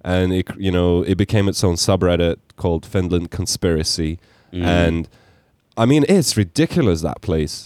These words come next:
Speaker 2: That's crazy.
Speaker 1: Because, like, so, like, I would say ninety percent of it is, like, super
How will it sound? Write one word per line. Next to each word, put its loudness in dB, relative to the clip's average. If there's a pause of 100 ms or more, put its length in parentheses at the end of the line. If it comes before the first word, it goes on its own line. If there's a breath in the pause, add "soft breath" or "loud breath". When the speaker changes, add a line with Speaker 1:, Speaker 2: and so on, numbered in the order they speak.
Speaker 2:
That's -14
crazy. -2
Speaker 1:
Because, 2
like, 2 (420)
so, 0
like, 2
I 6
would 4
say 4
ninety 4
percent 2
of 0
it 0
is, -2
like, 0
super 2